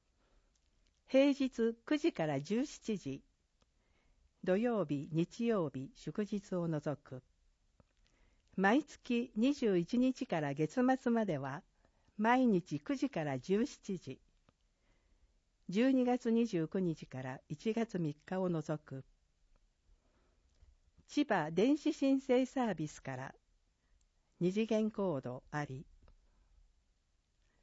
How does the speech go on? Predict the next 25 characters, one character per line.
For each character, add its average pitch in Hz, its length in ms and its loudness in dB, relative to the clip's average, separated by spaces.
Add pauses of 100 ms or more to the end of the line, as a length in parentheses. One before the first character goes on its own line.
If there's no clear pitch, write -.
(920)
広 320 320 6
報 151 360 4
印 214 300 4
西、 131 340 -6 (580)
二 190 120 6
千 240 400 4
二 226 140 4
十 165 260 -2
六 143 300 -2
年、 143 380 -4 (500)
令 233 220 2
和 147 160 -4
八 139 320 -6
年、 139 320 -6 (580)
八 208 320 4
月 269 320 0
号、 147 500 -4 (1080)
ナ 220 140 4
ン 190 140 2
バ 143 340 -6
ー - 20 -16 (180)
千 214 460 2
四 233 280 4
十 135 280 -4
四。 151 360 -6